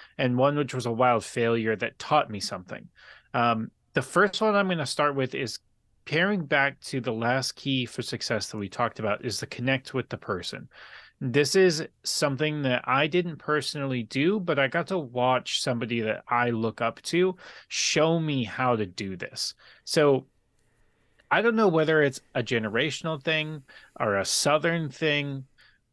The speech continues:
but my grandparents love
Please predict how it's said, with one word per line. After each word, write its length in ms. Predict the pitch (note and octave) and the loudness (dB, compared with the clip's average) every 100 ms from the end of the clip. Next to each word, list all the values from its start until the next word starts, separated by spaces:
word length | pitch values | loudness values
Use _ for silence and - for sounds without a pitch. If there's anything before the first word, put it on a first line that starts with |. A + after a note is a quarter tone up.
| _ _ | _ _
but 280 | C#3 B2 A#2+ | 2 2 2
my 380 | A2+ A#2+ C3 F3+ | -2 0 2 0
grandparents 840 | D3 B2 C3 C#3 B2+ C3 B2 A2 G#2 | 0 2 2 0 -4 -2 -2 -4 -8
love 680 | F#2 G2+ A#2+ A2 F#2 - | -6 2 4 4 0 -8